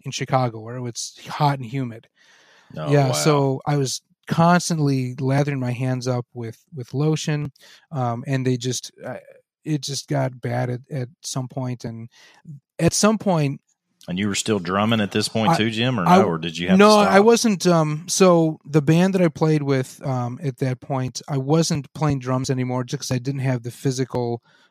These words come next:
Speaker 1: um, energy to do that, but I, I also play guitar, so I was playing guitar with that band over the summer,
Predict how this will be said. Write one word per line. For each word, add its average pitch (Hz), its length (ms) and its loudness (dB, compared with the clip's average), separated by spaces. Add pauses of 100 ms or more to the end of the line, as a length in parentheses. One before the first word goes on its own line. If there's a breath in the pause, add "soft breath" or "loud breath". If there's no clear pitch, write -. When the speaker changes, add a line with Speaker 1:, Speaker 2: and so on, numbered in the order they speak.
(100)
Speaker 1:
um, 117 280 -4
energy 156 420 2
to 180 120 -8
do 175 160 -4
that, 180 240 2
but 139 140 2
I, 127 120 0 (140)
I 151 120 0
also 151 200 0
play 135 180 -2
guitar, 131 400 0
so - 140 -6
I - 20 -6
was 117 100 -8
playing 131 220 -4
guitar 120 440 -2
with 117 180 -10
that 117 200 -6
band 113 260 -6
over 107 140 -12
the 107 80 -14
summer, - 360 -10